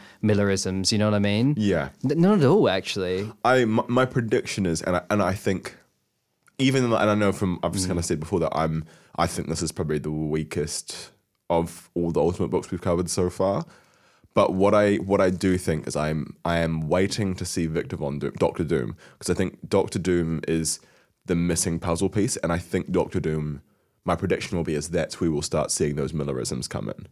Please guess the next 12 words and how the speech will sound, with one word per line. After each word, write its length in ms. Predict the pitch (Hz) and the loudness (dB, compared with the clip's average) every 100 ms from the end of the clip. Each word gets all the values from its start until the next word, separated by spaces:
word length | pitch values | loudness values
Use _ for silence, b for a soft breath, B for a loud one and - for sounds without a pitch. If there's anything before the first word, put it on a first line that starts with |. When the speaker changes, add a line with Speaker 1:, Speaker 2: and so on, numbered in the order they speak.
| - 123 | -2 4
Speaker 1:
Yeah, 300 | 123 104 101 | 4 4 2
I 100 | 110 | 2
actually 300 | 110 - 117 | 2 2 2
also 220 | 127 110 | 4 2
just 180 | 101 101 | 0 0
had 120 | 101 | 0
a 60 | 98 | 0
thought. 240 | - 117 | 2 2
I 100 | 104 | 2
think, 340 | 107 110 - | 0 0 0
Speaker 2:
<laughs> 60 | - | 2
Speaker 1:
um, 340 | 113 107 104 | 4 6 4